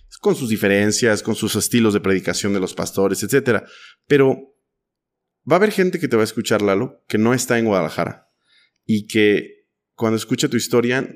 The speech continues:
no debemos dejarlos con ganas de asistir a nuestra iglesia, porque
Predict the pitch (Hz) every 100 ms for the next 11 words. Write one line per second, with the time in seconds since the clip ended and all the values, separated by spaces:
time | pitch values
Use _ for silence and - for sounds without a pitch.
0 | - 123 135 147 143 143 135 120 127 127
1 | 120 107 110 117 107 98 95 123 107 110
2 | 147 - 110 90 85 92 98 98 107